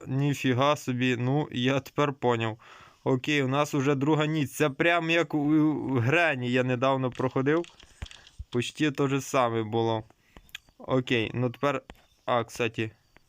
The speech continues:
Що в нас за цим мішком? Нічого. Це в нас тут що таке? Пшениця, да?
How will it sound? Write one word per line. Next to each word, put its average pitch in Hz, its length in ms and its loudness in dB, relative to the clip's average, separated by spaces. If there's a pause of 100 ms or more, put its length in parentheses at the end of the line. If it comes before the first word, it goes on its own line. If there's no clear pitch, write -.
(500)
Що - 180 -4
в 120 60 0
нас 120 160 0
за 117 120 -4
цим 120 280 -2
мішком? 131 420 -2
Нічого. 110 460 -4 (600)
Це - 120 -6
в 120 40 -2
нас 123 220 -2
тут 135 180 -6
що 139 200 -2
таке? 120 300 0
Пшениця, 147 640 -2
да? 135 260 0